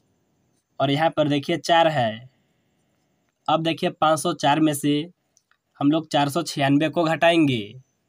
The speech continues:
तो देखिए इसको घटाने पर यहाँ पर बचेगा आठ। देखिए इस तरीक़ा से आप फार्मूला से हल कर सकते हैं।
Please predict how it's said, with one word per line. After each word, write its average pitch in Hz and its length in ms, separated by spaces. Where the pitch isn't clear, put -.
तो 147 60
देखिए 143 260
इसको 147 380
घटाने 143 480
पर 143 420
यहाँ 143 260
पर 156 180
बचेगा 147 420
आठ। 127 580
देखिए 143 440
इस 180 200
तरीक़ा 151 340
से 147 360
आप 156 240
फार्मूला 147 420
से 170 160
हल 170 160
कर 170 160
सकते 160 360
हैं। 131 460